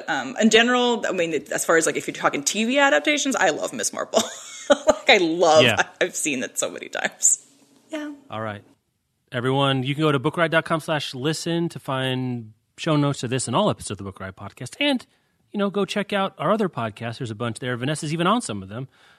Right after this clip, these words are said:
Speaker 2: Um, email me at podcast at bookriot dot com for whatever reasons you might want. I don't even remember what I asked you for this time. Um, and, oh, if you wanna get on it,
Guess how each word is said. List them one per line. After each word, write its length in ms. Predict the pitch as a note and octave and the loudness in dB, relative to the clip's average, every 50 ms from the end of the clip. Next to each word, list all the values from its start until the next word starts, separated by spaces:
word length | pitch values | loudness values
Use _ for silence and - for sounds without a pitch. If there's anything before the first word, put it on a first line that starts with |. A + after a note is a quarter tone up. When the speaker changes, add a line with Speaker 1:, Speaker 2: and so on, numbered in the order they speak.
| _ _ _ - | _ _ _ -4
Speaker 2:
Um, 240 | A#2+ B2 A#2+ B2+ D3 | -2 0 0 0 2
email 320 | D3+ D#3+ D#3+ D#3+ E3 D#3+ D#3 | 2 4 4 4 4 4 4
me 140 | D#3 D#3 | 2 0
at 60 | D#3 - | -2 -2
podcast 680 | - D3 C#3+ C3 - D3+ C#3+ C#3+ C#3 - - - - _ _ _ _ _ _ - | -2 -2 -2 -2 -2 -4 -2 -2 -4 -6 -10 -14 -20 _ _ _ _ _ _ -8
at 160 | B2 B2 A2 | -6 -6 -4
bookriot 480 | A2+ C3+ C3 - - A#2+ A#2+ A#2 A2 - | -4 -4 -6 -4 -4 -4 -4 -4 -4 -4
dot 240 | A#2 G#2 G2 - - | -6 -6 -6 -6 -10
com 560 | - - D3+ D3 D3+ D3+ D3+ D3+ D3+ D3 C3+ _ _ _ _ _ _ _ _ _ _ _ | -6 0 2 2 2 2 2 2 0 -2 -4 _ _ _ _ _ _ _ _ _ _ _
for 680 | - C3+ B2+ B2+ C3 B2+ B2+ B2 B2 B2 A#2+ A#2 B2 _ _ _ _ _ _ _ - | -8 -6 -4 0 0 2 2 2 2 0 -2 -4 -8 _ _ _ _ _ _ _ -14
whatever 520 | A2+ A2+ A2+ A#2+ B2+ C3 C3 B2+ B2 A#2+ A#2 | -8 -6 -2 0 2 2 2 2 2 0 0
reasons 580 | A#2 B2 B2 A2+ A#2+ A#2 A#2 A2+ A2 G#2 G#2+ | 0 -2 -2 -2 -2 -2 -2 -2 -4 -4 -6
you 80 | G#2+ G#2+ | -6 -6
might 240 | G#2 G#2+ G#2+ G2+ G2 | -4 -6 -6 -8 -10
want. 300 | F#2+ F#2+ F2+ F2 - - | -12 -12 -14 -12 -10 -6
I 80 | A#2 | -4
don't 100 | A2+ B2 | -2 -2
even 80 | A#2+ A2+ | 0 0
remember 220 | A2+ G#2+ G#2+ G2 G#2 | -2 -2 -2 -4 -6
what 40 | G2+ | -6
I 60 | F#2+ | -6
asked 220 | F#2+ F#2+ - - - | -8 -10 -10 -12 -14
you 60 | G#2 | -18
for 200 | - G2 F#2+ F#2 | -18 -18 -18 -18
this 160 | F#2+ F#2+ - | -16 -18 -18
time. 240 | - - G2 F#2+ G2 _ _ _ - _ _ _ _ _ _ | -16 -16 -16 -16 -16 _ _ _ -20 _ _ _ _ _ _
Um, 320 | - A#2 A2+ A2+ A2+ A2+ C3 - | -8 -4 -4 -4 -4 -4 -4 -2
and, 340 | C#3+ E3 E3+ D#3 C#3+ C#3+ C3 - | 2 2 4 4 2 0 0 0
oh, 300 | - B3 A3+ D#3 A2+ - - - - - - - | 4 4 4 4 4 0 -10 -20 -20 -16 -12 -10
if 140 | C3 - | -8 -6
you 80 | - C#3 | -4 -2
wanna 220 | C3+ E3 F#3+ G#3 | 0 0 0 0
get 120 | F#3 G#3 F#3+ | 0 2 2
on 200 | G3 G3 F#3 D3 | 2 4 2 2
it, 220 | A#2+ G#2+ - - | -2 -6 -12 -20